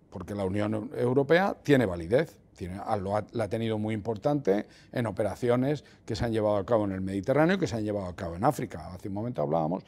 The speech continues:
y una de ellas, la de, la de Mali, pues sin lugar a dudas, ha sido un, un, durante una temporada ha sido una misión de la Unión Europea muy, muy importante. Misión de entrenamiento de tropas malienses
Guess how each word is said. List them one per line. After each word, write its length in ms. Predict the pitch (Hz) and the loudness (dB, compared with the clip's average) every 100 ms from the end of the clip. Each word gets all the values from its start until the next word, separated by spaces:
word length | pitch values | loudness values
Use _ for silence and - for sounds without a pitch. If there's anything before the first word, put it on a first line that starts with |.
| - - - | -16 -10 0
y 80 | |
una 180 | 123 113 | 2 2
de 100 | 113 | 0
ellas, 300 | 113 143 143 - - - | 2 0 -2 -10 -20 -10
la 220 | - 98 | -6 -4
de, 320 | 95 90 - - | -4 -6 -10 -10
la 180 | 95 85 | -10 -10
de 120 | 87 | 0
Mali, 360 | 123 131 131 | 2 4 2
pues 280 | 160 113 90 | 0 -6 -8
sin 140 | 107 90 | -8 -8
lugar 220 | 87 101 | -4 -2
a 40 | |
dudas, 420 | 104 107 123 123 - - - | 0 0 0 -2 -10 -18 -4
ha 140 | 135 | -4
sido 280 | - 185 123 | 0 2 2
un, 340 | 98 98 95 - | 2 -4 -8 -6
un, 480 | 113 95 104 104 | -6 -6 -8 -6
durante 340 | 95 104 95 123 | 0 0 0 -2
una 160 | 113 | 0
temporada 440 | 110 117 127 127 156 | 0 0 0 0 0
ha 40 | |
sido 200 | 135 156 | 2 2
una 340 | 131 107 101 98 | 2 0 -4 -6
misión 480 | 101 - 147 120 | -6 0 0 0
de 80 | 87 | -4
la 100 | 90 | -8
Unión 260 | 92 101 113 | -6 -2 -2
Europea 460 | 120 123 - 156 - - _ | 0 0 0 -2 -4 -20 _
muy, 360 | 135 139 117 107 | 2 2 2 -2
muy 160 | 131 135 | 2 2
importante. 640 | 113 85 80 80 85 - - - - | 2 -4 -12 -16 -18 -20 -20 -20 -8
Misión 480 | 92 - 139 147 151 | -8 -2 0 2 4
de 120 | 139 | 4
entrenamiento 960 | 123 113 123 113 113 147 175 165 175 165 | 2 0 0 0 0 0 0 -2 -4 -2
de 140 | 117 | -4
tropas 440 | 98 165 143 151 123 | -4 -4 0 -2 -2
malienses 600 | 117 135 143 - 135 | -2 0 -2 -4 -12